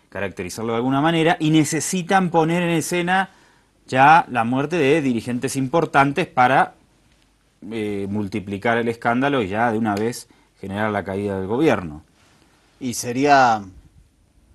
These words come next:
Speaker 2: sería una, si algún dirigente opositor encarcelado ter-, fallece en circunstancias, eh, las que sean, sería, creo que un golpe duro para, para el chavismo,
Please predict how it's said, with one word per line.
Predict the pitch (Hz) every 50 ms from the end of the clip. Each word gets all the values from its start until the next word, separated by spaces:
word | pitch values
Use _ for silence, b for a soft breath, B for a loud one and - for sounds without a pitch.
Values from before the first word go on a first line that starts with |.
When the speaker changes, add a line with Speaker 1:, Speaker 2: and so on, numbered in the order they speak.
| _ _
Speaker 2:
sería | - - 117 110 113 123 135 143
una, | 143 139 127 117 113 113 110 107 107 104 101 98 95 95 101
si | - -
algún | 107 110 127 139
dirigente | 135 135 131 - - 135 127 127
opositor | 120 104 123 110 101 117 104 123 127 123
encarcelado | 120 120 - 110 110 110 - - 120 117 117 131 131 120 113 104
ter-, | 101 104 104 - - 101 104 101 92 87 92 - - - - _ _ _ _ _
fallece | _ 110 113 110 117 135 127 120 135
en | 123
circunstancias, | - 131 113 110 - 110 - - 135 131 135 127 - - 127 127 139 139 - b b b b b b b b b b b _
eh, | - 104 101 101
las | 104 104 -
que | - 120 113
sean, | - - 139 143 151 165 170 165 139
sería, | - - 110 113 120 127 127 123 117 113 107 101 95 92 - - - _
creo | _ - 107 123
que | 113 117
un | 117 117
golpe | 113 120 123 117 - 117
duro | 113 117 123 127 123 117 98
para, | - 101 98 98 98 95 95 - - b b b b b b b b b b b b
para | - 110 107 107
el | 101 -
chavismo, | - 113 123 165 185 160 113 110 113 117 107 92 -